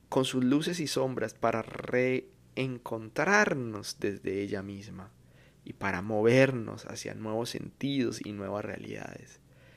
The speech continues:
pero con esas realidades aún así contradictorias.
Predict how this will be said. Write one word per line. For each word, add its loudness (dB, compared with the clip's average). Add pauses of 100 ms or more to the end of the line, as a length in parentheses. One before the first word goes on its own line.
(220)
pero 0
con 8
esas -2
realidades -6 (180)
aún -10
así -8 (240)
contradictorias. -6